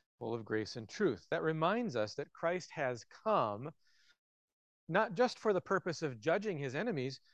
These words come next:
but also with the good news of the gospel.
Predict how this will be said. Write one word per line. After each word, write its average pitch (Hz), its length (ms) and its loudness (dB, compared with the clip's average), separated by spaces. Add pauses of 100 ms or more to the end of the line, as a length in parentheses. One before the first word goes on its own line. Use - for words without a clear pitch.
(200)
but 160 320 4
also 165 400 4
with 151 220 2
the 143 140 0
good 160 360 2
news 147 340 -2
of 170 140 -4
the 190 80 0
gospel. 214 580 -2